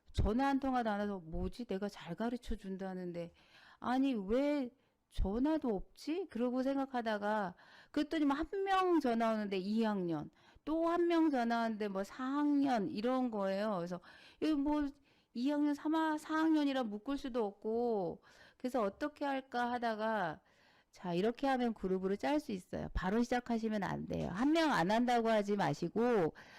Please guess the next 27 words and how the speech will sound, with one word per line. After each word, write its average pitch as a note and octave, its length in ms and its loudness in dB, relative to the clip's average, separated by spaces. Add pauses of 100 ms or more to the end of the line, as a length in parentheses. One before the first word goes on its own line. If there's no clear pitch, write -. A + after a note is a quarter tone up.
(280)
아, G3 300 2
지금 C4+ 400 0
제가 G3+ 840 2
막 F#3+ 440 2
오픈 D#4+ 380 0
스케줄 A#3+ 480 -2
되어 F3 240 2
있고 F3+ 340 -2
지금 F3+ 300 -4
홍보가 C4+ 420 0
나가서 F3+ 840 0 (340)
수업은 E4 720 0 (320)
이 A#3 300 0
개-, A#3+ 100 -2 (420)
어, F#3+ 120 0
이 C#4+ 260 2
주 D#4+ 160 2
뒤에, D#3+ 440 -2 (260)
삼 F4 280 2
개월은 E4+ 720 2
못 G3+ 140 -2
기다리시더라고요. E3 1080 0
제가 E3+ 180 -4
보니까 F3+ 340 0
이 A3 380 2
주는 A#3+ 300 2
기다리셔. D3 720 -2